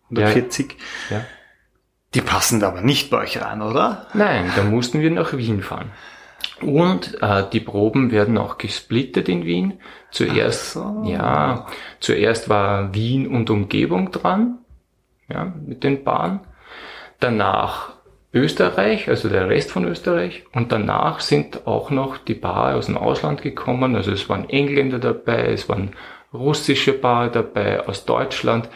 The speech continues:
Speaker 2: Es war sehr unterhaltsam, muss ich sagen. Und es war wirklich eine aufregende und eine schöne Erfahrung.
Speaker 1: Ja, wie, wie war denn der Tag selber für dich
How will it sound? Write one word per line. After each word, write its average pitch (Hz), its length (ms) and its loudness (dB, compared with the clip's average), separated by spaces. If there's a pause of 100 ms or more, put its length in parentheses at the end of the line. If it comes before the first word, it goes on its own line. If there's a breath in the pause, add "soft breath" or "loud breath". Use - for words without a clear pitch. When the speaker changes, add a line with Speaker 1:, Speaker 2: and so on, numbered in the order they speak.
(300 loud breath)
Speaker 2:
Es - 180 -2
war 127 100 6
sehr 156 300 2
unterhaltsam, 165 760 0 (720 loud breath)
muss 131 140 0
ich 135 200 0
sagen. 123 340 2
Und 113 180 0
es 107 140 -2
war 101 400 2
wirklich 127 600 -2 (300)
eine 104 200 2
aufregende 104 1200 2 (200)
und 98 240 -4
eine 92 180 -2
schöne 98 280 -2
Erfahrung. 101 500 -6
Speaker 1:
Ja, 113 320 -6
wie, 117 380 2
wie 113 140 2
war 104 160 4
denn 117 200 2
der 123 200 2
Tag 104 400 0
selber 107 460 0
für 127 180 0
dich - 600 -4